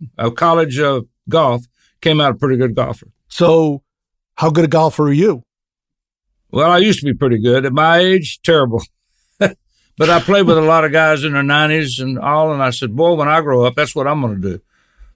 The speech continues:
Speaker 1: <laughs> You don't, you don't go on the road for fifty years and bend over like you used to.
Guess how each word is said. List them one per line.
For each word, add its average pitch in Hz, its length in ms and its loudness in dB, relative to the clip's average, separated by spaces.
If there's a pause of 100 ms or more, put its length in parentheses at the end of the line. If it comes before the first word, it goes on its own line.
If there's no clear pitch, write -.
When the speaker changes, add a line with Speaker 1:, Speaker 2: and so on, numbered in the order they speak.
(260)
Speaker 1:
<laughs> 139 400 0
You 233 240 4
don't, - 180 2 (400)
you 180 100 0
don't 196 160 2
go 196 140 4
on 185 80 4
the 175 80 4
road 190 260 4
for 120 80 -8
fifty 160 340 -2
years 147 340 0
and 127 200 -4 (400)
bend 160 220 2
over 160 240 2
like 120 200 0
you 120 120 0
used 113 180 -6
to. 98 140 -4